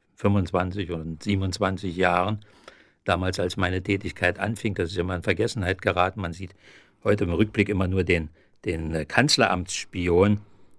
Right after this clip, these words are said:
Meine Tätigkeit beim Nachrichtendienst der D D R begann ja neunzehnhundertvierundfünfzig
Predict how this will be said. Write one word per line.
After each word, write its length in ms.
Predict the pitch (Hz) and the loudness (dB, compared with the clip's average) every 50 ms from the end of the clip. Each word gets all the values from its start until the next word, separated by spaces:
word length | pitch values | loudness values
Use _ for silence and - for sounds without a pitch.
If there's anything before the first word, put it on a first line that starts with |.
| _ - | _ -10
Meine 260 | - 90 90 90 92 | -4 -2 0 0 0
Tätigkeit 560 | 90 - 113 104 104 104 - - 107 98 101 - | 0 0 -2 0 0 -2 -4 0 0 0 0 0
beim 160 | 95 87 87 | -2 -2 0
Nachrichtendienst 800 | 85 87 104 - - 110 - - - 98 98 101 98 98 - - | 0 0 0 0 -4 -8 -8 -6 -8 -6 -4 -4 -6 -6 -2 -4
der 80 | 95 | -4
D 140 | 85 90 92 | -2 -2 0
D 80 | 90 92 | 0 0
R 240 | 92 90 87 95 95 | 0 2 0 0 -2
begann 280 | - 90 87 87 92 | -2 -4 -4 -4 -4
ja 120 | 92 87 85 | -4 -4 -4
neunzehnhundertvierundfünfzig 2250 | 87 87 87 85 - - 87 85 85 87 82 80 - - _ _ _ _ _ _ _ _ - - - - 117 123 113 101 90 78 - - - 95 78 78 - - - - 117 120 - - | -4 -6 -6 -8 -8 -8 -8 -6 -4 -4 -6 -6 -8 -14 _ _ _ _ _ _ _ _ -14 -10 -6 0 4 4 4 4 4 0 -2 0 0 0 0 0 -6 -8 -2 2 2 2 0 -2